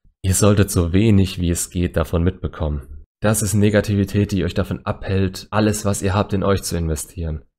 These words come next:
Und das ist der Weg, mit dem ihr alle Rebounds, die sie haben könnte, am Ende übertreffen werdet. Ihr könnt und sollt euch nicht direkt mit ihm messen.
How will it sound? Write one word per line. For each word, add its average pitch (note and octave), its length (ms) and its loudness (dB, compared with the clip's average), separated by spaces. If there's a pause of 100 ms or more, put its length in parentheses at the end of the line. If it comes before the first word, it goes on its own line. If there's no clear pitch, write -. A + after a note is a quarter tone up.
(400)
Und G2+ 240 -2
das A#2+ 200 0
ist A#2 200 -2
der F2 160 2
Weg, E2+ 260 0
mit F2 160 -4
dem F#2 140 4
ihr - 200 0
alle G#2 300 4
Rebounds, E2+ 480 0
die E2+ 80 -4
sie D#2 180 -4
haben E2 340 -2
könnte, A2 420 2
am C#2+ 100 -6
Ende E2 220 0
übertreffen D#2 600 -2
werdet. D2+ 380 -4 (340)
Ihr F#2 160 -4
könnt C#3 380 4
und G2 140 -2
sollt B2 320 2
euch F2 180 -6
nicht G#2 260 -2
direkt F#2+ 460 0
mit F2 160 -4
ihm E2 140 -2
messen. D#2+ 320 -2